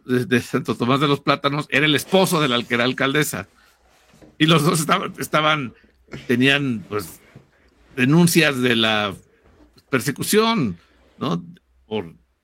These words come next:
temas de crimen. Y este, y los dos salieron huyendo, la gente los ayudó a escapar, como una película mexicana tal cual. Los dos, en la, en plena ceremonia de toma de posesión, salieron huyendo. Por eso se hizo famoso el lugar.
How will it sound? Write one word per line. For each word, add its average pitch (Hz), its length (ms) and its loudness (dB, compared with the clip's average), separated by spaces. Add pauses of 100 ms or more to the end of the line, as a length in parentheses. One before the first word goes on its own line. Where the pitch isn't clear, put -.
(180)
temas 135 320 0
de 104 120 -2
crimen. 139 520 -2 (680)
Y 120 180 2
este, 110 800 2 (360)
y 131 100 0
los 139 140 4
dos 190 120 4
salieron 196 360 4
huyendo, 175 400 4
la 143 120 2
gente 185 320 0
los 156 160 2
ayudó 139 260 2
a 160 40 4
escapar, 160 540 -2
como 143 200 -4
una 196 200 0
película 143 540 0
mexicana 151 680 -6
tal 117 200 -6
cual. 127 400 -2 (600)
Los 123 220 0
dos, 156 400 0 (560)
en 151 140 2
la, 135 240 0
en 131 180 0
plena 180 280 2
ceremonia 147 440 0
de 131 60 2
toma 147 160 2
de 135 60 0
posesión, 135 420 -4
salieron 117 400 0
huyendo. 113 440 -2 (360)
Por 131 180 2
eso 135 200 2
se 135 140 0
hizo 131 200 2
famoso 117 440 0
el 110 80 2
lugar. 110 440 -2